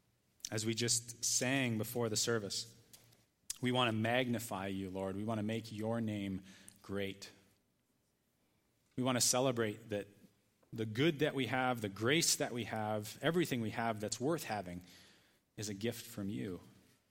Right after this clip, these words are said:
And so thank you, Father, for giving us this new life, the life of Christ.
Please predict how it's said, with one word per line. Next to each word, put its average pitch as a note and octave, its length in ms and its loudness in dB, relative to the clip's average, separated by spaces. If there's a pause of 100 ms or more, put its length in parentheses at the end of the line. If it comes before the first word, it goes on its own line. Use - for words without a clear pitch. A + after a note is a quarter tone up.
(1800)
And G#2+ 100 -4
so C3 100 0
thank B2+ 320 0
you, G#2+ 200 -2 (560)
Father, G2 380 -6 (1400)
for A2 120 -6
giving A#2+ 300 2
us - 340 -2
this - 360 -4
new A2+ 280 -2
life, F2 440 -10 (540)
the G2+ 80 -8
life G2+ 260 -4
of F#2 120 -10
Christ. - 500 -8